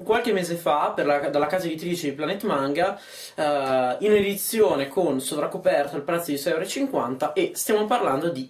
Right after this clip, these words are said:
Ichi the Killer. Ichi the Killer è un fumetto del millenovecentonovantotto, eh, scritto e disegnato da Hideo Yamamoto. Per chi, eh, ricordasse questo nome,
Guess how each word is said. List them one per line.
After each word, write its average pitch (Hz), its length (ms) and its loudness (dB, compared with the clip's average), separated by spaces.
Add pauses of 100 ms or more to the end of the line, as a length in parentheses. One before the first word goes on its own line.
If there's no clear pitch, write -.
Ichi 220 240 -4
the 147 140 2
Killer. 117 460 -6 (420)
Ichi 226 240 -2
the 254 100 0
Killer 269 380 2
è 175 100 0
un 180 160 2
fumetto 190 760 2
del 160 280 0
millenovecentonovantotto, 156 1500 0 (160)
eh, 165 420 2
scritto 160 640 -2
e 190 100 2
disegnato 190 720 0
da 143 300 0
Hideo 170 320 4
Yamamoto. 131 800 -2 (500)
Per 147 180 -6
chi, 165 360 -4 (300)
eh, 123 640 0 (240)
ricordasse 156 880 -2
questo 202 280 -4
nome, 135 360 0